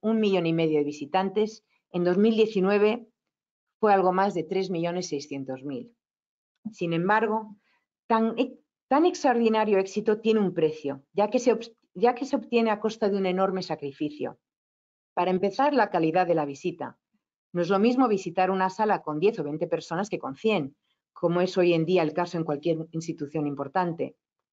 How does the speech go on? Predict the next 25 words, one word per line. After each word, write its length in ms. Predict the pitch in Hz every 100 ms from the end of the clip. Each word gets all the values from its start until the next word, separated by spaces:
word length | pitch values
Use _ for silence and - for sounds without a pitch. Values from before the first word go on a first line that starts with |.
| _ _ _
Una 200 | 254 311
vez 180 | 311 277
le 100 | 233
pregunté 360 | 202 185 180
a 80 | 208
Philippe 260 | 208 196 180
de 80 | 185
Montebello 540 | 180 175 180 214 208
cómo 240 | 240 262
calibraba 540 | 269 233 202 196 202 180
el 100 | 165
Met 260 | 190 170 - _ _ _ _ _ _
el 180 | 190 196
número 340 | 240 262 226
de 100 | 190
máximo 480 | 190 220 220 - 190
de 100 | 165
visitantes 640 | 165 165 165 208 214 160 -
que 120 | 160
podía 280 | 170 180 190
acoger 380 | 180 170 190
en 160 | 170 156
un 80 | 170
mismo 260 | 170 165
momento. 540 | 147 151 170 160 135